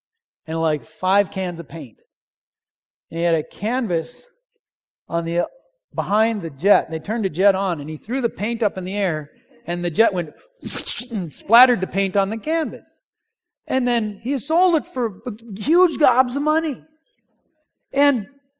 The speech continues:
I'm thinking to myself, "This is,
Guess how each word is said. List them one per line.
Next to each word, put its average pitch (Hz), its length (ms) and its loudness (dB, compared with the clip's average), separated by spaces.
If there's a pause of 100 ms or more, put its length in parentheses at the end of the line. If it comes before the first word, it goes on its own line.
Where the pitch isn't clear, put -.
(160)
I'm 330 260 0
thinking 294 260 2
to 254 60 2
myself, 214 720 2 (2000)
"This 277 320 -2
is, 254 480 -6